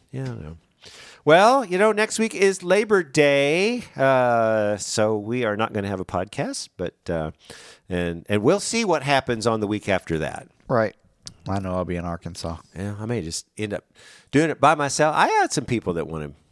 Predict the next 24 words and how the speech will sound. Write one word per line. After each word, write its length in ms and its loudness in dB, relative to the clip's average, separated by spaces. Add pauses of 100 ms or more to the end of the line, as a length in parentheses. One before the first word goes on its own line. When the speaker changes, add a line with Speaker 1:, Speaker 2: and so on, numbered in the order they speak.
Speaker 1:
wanna, 240 -10 (120)
wanna 220 -12
guest, 320 -10 (200)
guest 220 -8
Speaker 2:
There 100 -6
you 40 -2
Speaker 1:
host 140 -6
Speaker 2:
go. 80 -4
Speaker 1:
on 80 -10
here, 300 -16
so 200 -12 (240)
we'll 180 4
see 160 -6
what 140 -4
happens. 480 -12
So, 220 -12 (580)
okay, 540 4
well, 260 4
we 120 0
hope 220 0
everybody 640 2
is, 400 0
uh, 360 2
well, 160 0